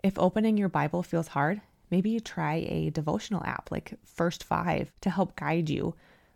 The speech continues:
or maybe listen to an audio Bible like Streetlights when you take a walk. If you're angry with God, yell,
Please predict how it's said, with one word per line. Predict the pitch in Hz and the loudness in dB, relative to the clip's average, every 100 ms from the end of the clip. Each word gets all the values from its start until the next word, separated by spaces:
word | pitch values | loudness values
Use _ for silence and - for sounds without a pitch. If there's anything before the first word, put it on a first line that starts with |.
| _ _ _ _ | _ _ _ _
or | 208 | 2
maybe | 202 208 226 | 4 6 6
listen | 180 175 202 | 4 4 2
to | 190 185 | 2 0
an | 170 | 0
audio | 175 254 277 | 0 4 4
Bible | 160 143 - - - | 4 2 2 0 0
like | - | -4
Streetlights | - - 220 69 - - - | -4 -2 2 2 0 -4 -4
when | 170 165 | -2 0
you | 165 | -2
take | 180 | -4
a | 185 | 0
walk. | 190 - - - _ _ _ _ - - | 0 0 -4 -20 _ _ _ _ -20 0
If | 190 196 | 2 4
you're | 214 247 - | 6 4 4
angry | 143 156 165 190 | 4 4 4 4
with | 208 175 - | 4 0 2
God, | 143 135 180 190 _ _ _ 160 | 6 6 4 0 _ _ _ 0
yell, | 156 151 143 151 | 4 4 4 2